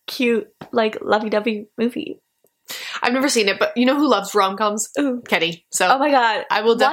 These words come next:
Speaker 2: definitely
Speaker 1: Holiday with him.
Speaker 2: I will.
Speaker 1: It's
Speaker 2: <laughs>
Speaker 1: so cute. Um, and also the other one is Little Women, which you haven't seen yet.
Speaker 2: The movie. I haven't seen the movie.
Speaker 1: You should watch.
Speaker 2: Not
Speaker 1: It's
Speaker 2: bad.
Speaker 1: Greta Gerwig,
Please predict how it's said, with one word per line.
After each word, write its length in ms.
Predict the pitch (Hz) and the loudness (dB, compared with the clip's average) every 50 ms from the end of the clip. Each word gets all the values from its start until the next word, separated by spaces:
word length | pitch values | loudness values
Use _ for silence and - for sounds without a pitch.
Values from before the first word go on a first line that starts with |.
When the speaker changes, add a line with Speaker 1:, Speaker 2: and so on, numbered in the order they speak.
| 320 214 | 0 0
Speaker 2:
definitely 180 | 381 339 320 285 | 0 0 2 2
Speaker 1:
Holiday 320 | 302 285 294 277 294 269 | 0 2 2 0 0 0
with 120 | 262 269 254 | 0 0 0
him. 260 | 262 240 220 208 202 | 2 2 2 2 2
Speaker 2:
I 80 | 226 247 | 0 0
will. 260 | 214 185 131 147 190 - | 0 -2 -2 -4 -2 -2
Speaker 1:
It's 320 | - 359 403 440 392 480 440 | 0 2 2 4 2 2 2
Speaker 2:
<laughs> 0 | |
Speaker 1:
so 260 | 427 320 294 269 277 | 2 2 0 -2 -4
cute. 440 | 269 - 302 277 254 226 208 196 - - - - - - - - - - - - - | -4 -4 -2 0 0 0 0 -4 -6 -8 -6 -6 -6 -6 -10 -18 -18 -18 -4 -2 0
Um, 540 | 262 262 262 269 269 262 254 240 240 226 - - - - - | 2 2 2 2 2 0 0 -2 -4 -4 -6 -8 -6 -4 -2
and 160 | 262 262 247 - - | -2 -2 -2 0 0
also 600 | 262 277 277 - - 330 208 208 208 208 - - - - | 0 0 0 0 2 2 2 4 2 2 0 0 -2 -6
the 220 | 226 226 254 226 | -4 -2 0 0
other 200 | 233 240 262 277 269 | 2 2 2 2 2
one 220 | 269 254 262 247 | 2 2 0 0
is 340 | - - 220 214 214 208 - - | -2 -2 0 0 0 -2 -4 -2
Little 340 | 202 202 208 196 190 185 | 0 2 2 2 0 0
Women, 400 | 185 - - - - - - 214 - _ | -2 -2 -2 -2 -2 -4 -6 -10 -14 _
which 200 | - - 269 - | -2 0 2 2
you 100 | - 339 | 2 2
haven't 420 | 320 - - 392 392 381 359 269 - | 2 2 2 2 0 0 -4 -4 -2
seen 340 | - 381 370 349 302 269 247 | 0 0 2 0 0 0 0
yet. 400 | 220 156 - - - - - - - _ _ _ _ _ _ _ _ _ _ _ _ _ _ _ - | 0 0 -2 -6 -10 -14 -14 -14 -16 _ _ _ _ _ _ _ _ _ _ _ _ _ _ _ -2
Speaker 2:
The 100 | 277 285 | 0 2
movie. 380 | 339 330 262 220 196 160 - - | 2 2 2 0 0 -2 -2 0
I 80 | - | 2
haven't 220 | 233 277 269 269 269 | 2 4 2 2 2
seen 120 | 320 277 | 4 4
the 60 | 254 | 4
movie. 400 | 254 247 247 208 185 165 - - _ _ _ | 4 4 4 2 2 0 -2 -6 _ _ _
Speaker 1:
You 160 | - 254 262 | 0 0 0
should 420 | 269 - - 311 311 320 311 320 277 | 0 0 0 0 0 0 0 0 0
watch. 640 | 294 311 320 302 - - - - - - - - - - - - _ _ - - _ _ _ _ - - - _ _ _ _ _ _ _ - | 2 2 2 2 0 -4 -8 -8 -8 -6 -8 -10 -14 -20 -20 -20 _ _ -20 -20 _ _ _ _ -20 -20 -20 _ _ _ _ _ _ _ -4
Speaker 2:
Not 120 | 262 - 180 - | -4 -4 -2 -4
Speaker 1:
It's 20 | - | -6
Speaker 2:
bad. 260 | - - - 247 - - _ - | -6 -6 -10 -12 -14 -14 _ 0
Speaker 1:
Greta 260 | 226 233 254 269 - - | 2 2 2 2 2 2
Gerwig, 400 | 254 240 220 226 247 294 - | 2 2 2 2 -2 -4 -8